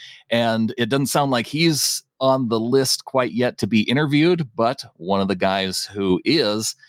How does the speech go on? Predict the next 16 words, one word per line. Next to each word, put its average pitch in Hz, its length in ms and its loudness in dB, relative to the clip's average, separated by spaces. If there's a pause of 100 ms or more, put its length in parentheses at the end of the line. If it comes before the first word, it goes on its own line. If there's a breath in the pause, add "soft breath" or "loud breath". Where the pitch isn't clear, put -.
(300 soft breath)
is 98 240 2
his 98 200 0
defensive 98 480 -4
coordinator, 92 640 0
Ed 104 380 -2
Donatel, 85 720 -2 (460)
and 95 640 -2 (460)
that's 175 200 -4
interesting 302 400 -2
to 104 80 0
me 107 120 2
because, 139 680 -2 (340 soft breath)
you 170 80 -2
know, 151 240 -4
again, 131 320 -2
it's, - 340 -6